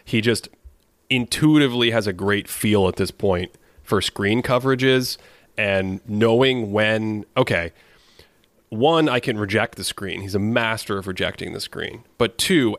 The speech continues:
as the screen sets up and as, and you have this dance between the screener, the ball handler, and the two defenders involved, he can, he can sense a moment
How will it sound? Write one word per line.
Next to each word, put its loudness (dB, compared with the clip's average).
as -2
the 0
screen -2
sets 0
up -2
and -2
as, -4
and -4
you -2
have -6
this -4
dance -4
between -2
the 2
screener, 2
the -2
ball 2
handler, -2
and 0
the -2
two -2
defenders -2
involved, -2
he -2
can, -4
he -2
can -4
sense -2
a 0
moment 0